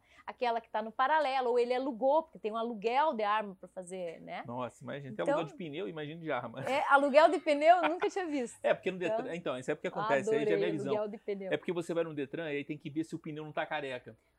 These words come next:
Speaker 2: Aí tem uns
Speaker 1: Ah.
Speaker 2: caras que ficam na porta do Detran,
Speaker 1: Só
Speaker 2: eu não
Speaker 1: te
Speaker 2: tenho mais
Speaker 1: dando
Speaker 2: carro.
Speaker 1: pneu.
Speaker 2: Aí fala assim: você quer? Eu troco, coloca na hora, eu pago
Speaker 1: Aham,
Speaker 2: uma
Speaker 1: e
Speaker 2: quantia.
Speaker 1: depois você devolve.
Speaker 2: Você devolve o pneu.
Speaker 1: Que coisa,
Speaker 2: Que loucura.
Speaker 1: né? Então, o
Speaker 2: Tatiana.
Speaker 1: ser, o ser humano é muito criativo mesmo, né?
Speaker 2: O brasileiro é muito criativo.
Speaker 1: É verdade.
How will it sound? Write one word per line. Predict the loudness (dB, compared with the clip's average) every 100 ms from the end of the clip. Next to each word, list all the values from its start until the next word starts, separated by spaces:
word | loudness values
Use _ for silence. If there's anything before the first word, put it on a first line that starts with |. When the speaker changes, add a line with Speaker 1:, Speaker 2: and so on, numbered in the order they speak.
| _ -2
Speaker 2:
Aí | 0 2
tem | 2
uns | 2
Speaker 1:
Ah. | 2
Speaker 2:
caras | 0 0
que | -6
ficam | -4
na | -4
porta | -2 -2 -2
do | -4 -6
Detran, | -6 -4 -6 -6 _ _
Speaker 1:
Só | -2 0
Speaker 2:
eu |
não | 0
Speaker 1:
te |
Speaker 2:
tenho | -2 -2
mais | -4
Speaker 1:
dando | 0
Speaker 2:
carro. | 0
Speaker 1:
pneu. | 0 -4
Speaker 2:
Aí | -4
fala | -4
assim: | -8
você | -12
quer? | -10 -10 -12 _
Eu | -12
troco, | -8 -8
coloca | -8 -10
na | -8 -6
hora, | -4 -4 -2 -2
eu | -2
pago | -2 -2
Speaker 1:
Aham, | -4
Speaker 2:
uma |
Speaker 1:
e | -4
Speaker 2:
quantia. | -6 -6
Speaker 1:
depois | 2 2 2
você | -6 -10 -10
devolve. | -12 -16 -20 _ _ _
Speaker 2:
Você | -16
devolve | -16 -16 -18
o |
pneu. | -18 -18 -16
Speaker 1:
Que | -6 -4
coisa, | -4 -10 -10 -8
Speaker 2:
Que |
loucura. | -8 -6 -6
Speaker 1:
né? | -6 -6 -10
Então, | -4 -2
o | -2
Speaker 2:
Tatiana. | -2 -4 -6
Speaker 1:
ser, | -12 -16
o |
ser | -6 -4 -2
humano | -2 -2
é |
muito | -4 -6
criativo | -2 0 0 -4 -8 -8
mesmo, | -10 -14 -14
né? | -14 -4
Speaker 2:
O |
brasileiro | -4 -4 -6 -8
é |
muito | -8 -12
criativo. | -12 -12 -14 -16
Speaker 1:
É | -10 -10
verdade. | -10 -12 -12